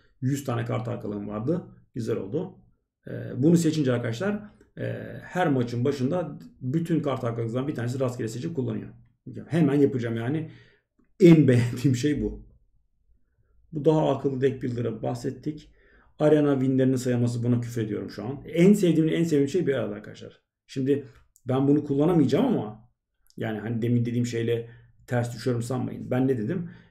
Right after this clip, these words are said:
İşte hani benim bir özelliği kullanacak ama benim ona kötüleme anlamı gelmez. Ama arkadaşlar bunun daha önce gelmesi lazım yani. Hem, e, benim eski winlerimi saymadın, hem bana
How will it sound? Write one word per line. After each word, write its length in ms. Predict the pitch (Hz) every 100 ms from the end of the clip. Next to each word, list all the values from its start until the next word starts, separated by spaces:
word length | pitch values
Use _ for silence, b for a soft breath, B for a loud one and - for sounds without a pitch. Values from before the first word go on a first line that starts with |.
| B
İşte 400 | - 113 117 - -
hani 240 | 117 117
benim 220 | 127 127
bir 60 | 120
özelliği 340 | 110 117 120
kullanacak 380 | 123 120 113 -
ama 240 | 117 113
benim 220 | 117 120 117
ona 380 | 117 117 117 -
kötüleme 300 | 120 123 120
anlamı 180 | 117 113
gelmez. 200 | 104 -
Ama 180 | 147
arkadaşlar 320 | 175 170 160 131
bunun 300 | 143 117 -
daha 200 | 131 147
önce 140 | 127
gelmesi 340 | 123 120 117
lazım 260 | 110 101 101
yani. 180 | 101 - _ _ _ _ _ _ _ _ _ _
Hem, 480 | - 170 220 - - - _ _ _ 139
e, 340 | 127 120 120 113 107
benim 480 | 135 151 190 - - _ _ -
eski 260 | 123 -
winlerimi 500 | 160 143 139 120 113
saymadın, 640 | - 147 196 185 196 - B B B
hem 300 | 165 180 156
bana 480 | 151 156 185 -